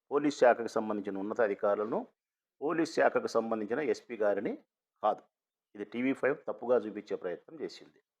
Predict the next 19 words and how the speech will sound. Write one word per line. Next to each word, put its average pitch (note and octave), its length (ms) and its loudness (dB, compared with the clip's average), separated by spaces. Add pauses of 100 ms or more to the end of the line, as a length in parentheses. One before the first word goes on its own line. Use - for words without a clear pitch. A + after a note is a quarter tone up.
(960)
ఒకవేళ D#3+ 300 8
ఎక్సైజ్ F#3 420 8
డిపార్ట్‌మెంట్‌నైనా D#3+ 840 8 (100)
కూడా C3+ 300 8 (1800)
ఎస్పీ E3 340 0
గారు, E3 320 10 (580)
ఎస్పీ D#3 260 -2
గారు D3+ 200 12
కాకపోతే C#3 400 6
వారి D3 180 10
అమ్మ B2 200 6
మొగుడు C3+ 360 8 (340)
అన్న B2+ 200 0
పదము A#2+ 460 6 (840)
కడప C#3 240 4
జిల్లాలో D3 520 6 (460)
సర్వసాధారణమైనటువంటి C3+ 1160 6
పదమే. A2+ 360 2 (260)
అంటే A2+ 260 0